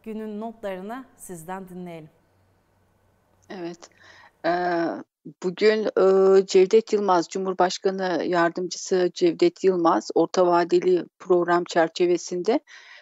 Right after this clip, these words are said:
Speaker 2: e, her kesimle işçi, işveren, finans, değişik kesimlerle bir araya geliyor ve değerlendirmelerini alıyordu. Bugün, e, İstanbul'da finans merkezinde finans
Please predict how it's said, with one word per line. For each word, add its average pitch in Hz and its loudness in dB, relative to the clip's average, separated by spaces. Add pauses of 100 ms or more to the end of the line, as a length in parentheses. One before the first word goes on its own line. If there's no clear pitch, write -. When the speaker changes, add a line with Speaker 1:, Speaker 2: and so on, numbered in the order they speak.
(200)
Speaker 2:
e, 170 0 (420)
her 190 2
kesimle 156 -2
işçi, - -6
işveren, 151 -2
finans, 143 -4 (380)
değişik - 0
kesimlerle 175 0
bir 180 2
araya 175 2
geliyor 196 2
ve 208 2
değerlendirmelerini 180 0
alıyordu. 160 0 (520)
Bugün, 226 -2
e, 180 4
İstanbul'da 202 0
finans 202 -4
merkezinde 165 -2
finans 208 -4